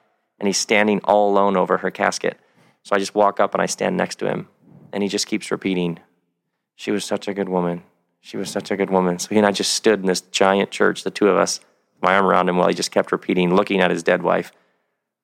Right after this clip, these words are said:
"She was such a good woman." So I saw, I saw a lot of that. And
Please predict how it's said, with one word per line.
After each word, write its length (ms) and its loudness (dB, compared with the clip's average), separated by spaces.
"She 140 -10
was 100 -4
such 220 -6
a 40 -6
good 140 -2
woman." 360 -2
So 140 0
I 80 4
saw, 560 2
I 140 0
saw 300 2
a 20 2
lot 220 2
of 120 -2
that. 340 0
And 560 0